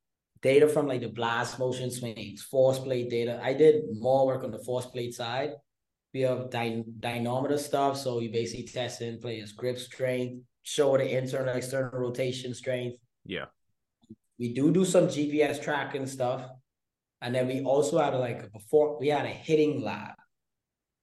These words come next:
Speaker 1: and pitching. So it's hit, pitching and hitting lab. So people would come in, put on the markers and everything. That I know some people see it. They have force plates by where,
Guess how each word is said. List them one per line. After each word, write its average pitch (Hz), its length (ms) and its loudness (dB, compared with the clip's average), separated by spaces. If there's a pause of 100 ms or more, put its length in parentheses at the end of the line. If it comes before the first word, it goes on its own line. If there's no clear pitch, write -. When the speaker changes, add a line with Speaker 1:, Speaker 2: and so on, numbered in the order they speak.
(120)
Speaker 1:
and 156 260 2
pitching. 107 400 -6
So 120 140 -4
it's - 80 -4
hit, 139 160 -6
pitching - 280 -2
and 117 140 -6
hitting 107 260 -8
lab. 104 220 -14
So 110 480 -6 (500)
people 160 260 2
would 151 180 6
come 156 180 2
in, 143 240 -2
put 156 100 -2
on 147 200 0
the 127 100 -2
markers 123 480 0
and 131 100 -4
everything. 127 460 -4
That 123 140 -4 (100)
I 127 60 -6
know 131 100 0
some 131 160 -2
people 123 240 -4
see 139 300 -2
it. 139 260 -2
They 120 140 -4
have - 240 -4
force 139 280 4
plates 127 540 -4 (720)
by 127 180 2
where, 120 520 0